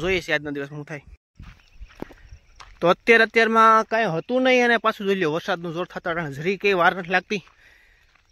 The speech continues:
કારણ કે સતત નુકસાનીનો વરસાદ કરવો હોય ને એટલે કાંઈ વાર ન લાગે. બાકી જેથી જરૂર હોય ને તેથી તમે હાથ જોડીને થાકી જાઓ ને સાટોય ન ખરે એટલે ન ખરે. અત્યારે જરૂર નથી તો આમ જો કેવું મંડાણું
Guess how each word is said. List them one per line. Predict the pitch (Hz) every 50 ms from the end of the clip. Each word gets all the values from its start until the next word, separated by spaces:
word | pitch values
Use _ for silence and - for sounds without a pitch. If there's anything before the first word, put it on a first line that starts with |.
| _ -
કારણ | 160 170 165 156
કે | 156 -
સતત | - 190 190 196 170 147 143
નુકસાનીનો | 165 165 - - 240 226 226 220 226 220 214
વરસાદ | 220 - - 226 208 -
કરવો | - 220 220 220
હોય | 220 214
ને | 202
એટલે | - - - -
કાંઈ | - 202 233 226 196
વાર | 170 156
ન | 151 151 151
લાગે. | 151 151 156 147 - _ _ _ - - _ _ _ _ _ _ _
બાકી | - 170 156 170 156
જેથી | 160 175 160 147 123 135
જરૂર | 160 185 202 214 214 214
હોય | 214 208
ને | 196 175
તેથી | 185 175 170 175
તમે | 185 170 139 135
હાથ | 156 175 196 175 170
જોડીને | 196 202 196 196 -
થાકી | 202 196 180 190 185
જાઓ | 190 185 175
ને | 156 139 127 -
સાટોય | 170 180 - 175 170
ન | 185 220 208 -
ખરે | 160 151 165
એટલે | 190 233
ન | 269 240 -
ખરે. | 147 127 127 - _ _ _ _ _ _ _ _ _ _ _ _ _ _ _ _ _ _ _ _ _ _ -
અત્યારે | 160 - 180 180 151
જરૂર | 180 196 196 190
નથી | 202 190 185 160
તો | 147 151
આમ | 151 151 151
જો | 170 151 - _ _ -
કેવું | - 175 160 143
મંડાણું | 143 139 139 135 131 123